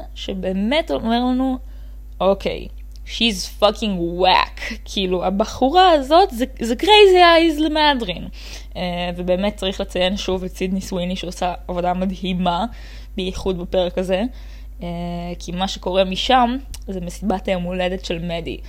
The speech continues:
עכשיו, כאילו, זה, זה באמת ניצול מצוין של המשאבים ה-,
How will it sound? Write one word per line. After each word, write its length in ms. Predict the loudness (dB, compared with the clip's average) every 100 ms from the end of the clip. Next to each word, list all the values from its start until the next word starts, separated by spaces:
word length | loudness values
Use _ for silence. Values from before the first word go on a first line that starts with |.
| -16 -16 -16 -14 -14 -4
עכשיו, 340 | -2 2 2 2 -4 -14 -14 -16 -16 -16 -14 -16 -8
כאילו, 360 | 2 4 4 2
זה, 220 | 0 0
זה 200 | 2 -2
באמת 500 | -2 0 2 2 -4 -14 -16 -16 -14 -14 -14 -14 -14 -14 -14 -10 -4
ניצול 580 | -4 -4 0 2 2 -2
מצוין 760 | -2 -2 -2 -4 0 4 4 4
של 180 | 2 2
המשאבים 760 | 2 0 0 2 2 2 4
ה-, 1000 | 4 2 -2 -2 -2 -2 -4 -4 -6 -6